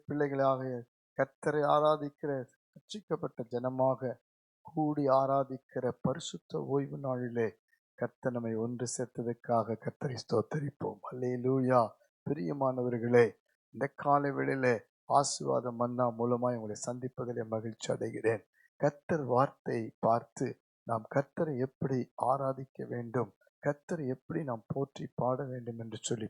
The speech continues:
பார்த்து ஜெபிக்க போகிறோம். இன்றைக்கு கர்த்தர் நம்ம எல்லாம் நேசிக்கிறதுனால அவர் இன்றைக்கும் நம்மத்தில் இருந்து ந-,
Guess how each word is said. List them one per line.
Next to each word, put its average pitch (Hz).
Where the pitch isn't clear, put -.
பார்த்து 113
ஜெபிக்க 113
போகிறோம். 110
இன்றைக்கு 120
கர்த்தர் 143
நம்ம 117
எல்லாம் 143
நேசிக்கிறதுனால 120
அவர் 151
இன்றைக்கும் 147
நம்மத்தில் 117
இருந்து 117
ந-, 107